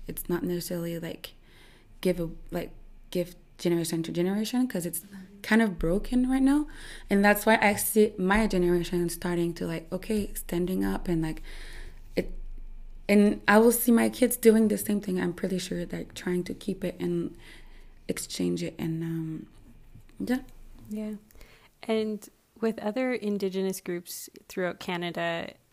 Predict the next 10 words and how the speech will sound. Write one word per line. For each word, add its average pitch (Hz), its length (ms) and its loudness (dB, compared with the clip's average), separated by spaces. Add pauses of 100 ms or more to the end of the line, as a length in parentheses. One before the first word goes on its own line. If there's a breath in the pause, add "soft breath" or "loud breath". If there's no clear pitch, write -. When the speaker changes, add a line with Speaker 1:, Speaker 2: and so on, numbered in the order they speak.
(380)
Speaker 3:
I 196 60 -2
know 190 180 -2
there's 190 220 2
a 190 60 0
historical 175 760 -4
context 175 760 -10
where 165 360 -6 (200)
the 180 120 -10
language 165 760 -10
was, 170 760 -10